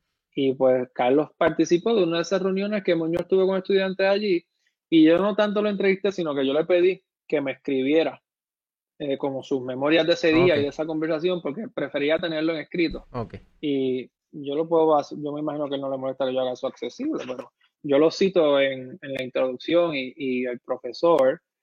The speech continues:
Speaker 1: pues,
Speaker 2: <laughs>
Speaker 1: relata que él le sorprendió muchísimo la preocupación que Muñoz demostraba sobre el problema de la planificación urbana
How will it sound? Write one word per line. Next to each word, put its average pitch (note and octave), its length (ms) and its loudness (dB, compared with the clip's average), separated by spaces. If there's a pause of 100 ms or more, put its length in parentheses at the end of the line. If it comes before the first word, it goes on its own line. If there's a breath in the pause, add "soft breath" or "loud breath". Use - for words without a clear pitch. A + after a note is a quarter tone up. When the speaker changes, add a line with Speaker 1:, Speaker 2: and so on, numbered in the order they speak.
(200)
Speaker 1:
pues, D#3+ 260 0
Speaker 2:
<laughs> - 0 -
Speaker 1:
relata C3+ 800 2 (420)
que B2+ 240 0
él C3+ 280 -4
le D3+ 140 2
sorprendió D#3 600 -2
muchísimo D3+ 960 -4
la C#3 320 -4
preocupación C3 720 -6
que D#3+ 140 0
Muñoz C3+ 500 -10
demostraba D#3 600 0
sobre C3 520 0
el C3+ 200 -10
problema C3+ 600 -4
de C#3 240 0
la B2+ 280 0
planificación - 680 -12
urbana C3+ 840 -4